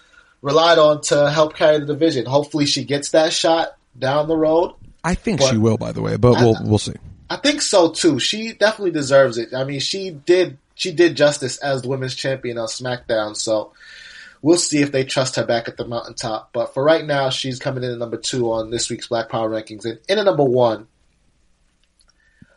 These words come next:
Speaker 1: all gold everything, uh, the New Day.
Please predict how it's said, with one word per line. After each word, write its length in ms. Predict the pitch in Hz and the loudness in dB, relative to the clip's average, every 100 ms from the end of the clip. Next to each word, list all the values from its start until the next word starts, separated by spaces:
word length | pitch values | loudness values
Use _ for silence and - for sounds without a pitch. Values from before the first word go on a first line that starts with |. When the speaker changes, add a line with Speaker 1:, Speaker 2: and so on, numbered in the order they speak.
| _ - | _ 2
Speaker 1:
all 220 | 156 160 | 4 6
gold 240 | 147 139 | 6 4
everything, 680 | 123 120 117 117 110 107 110 _ _ _ _ _ _ _ - | 4 2 2 -2 -4 -6 -12 _ _ _ _ _ _ _ 0
uh, 280 | 127 123 | 4 4
the 160 | 120 143 | 4 2
New 220 | 127 123 | 2 0
Day. 360 | 117 110 107 | 0 -2 -4